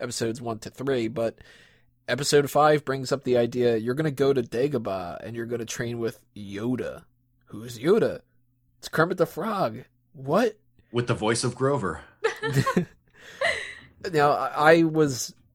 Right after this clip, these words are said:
Speaker 1: not even born when Empire first came out,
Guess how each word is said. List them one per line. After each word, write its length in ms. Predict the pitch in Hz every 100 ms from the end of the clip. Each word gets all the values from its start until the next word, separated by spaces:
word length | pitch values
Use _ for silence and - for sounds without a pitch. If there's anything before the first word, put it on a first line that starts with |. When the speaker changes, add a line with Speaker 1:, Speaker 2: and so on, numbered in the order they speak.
| -
Speaker 1:
not 240 | 143 147
even 220 | 151 135 117
born 360 | 120 127 127
when 240 | 113 113 104
Empire 720 | 120 117 120 110 107 107 113 _
first 300 | - 117 -
came 180 | 113 107
out, 260 | 101 101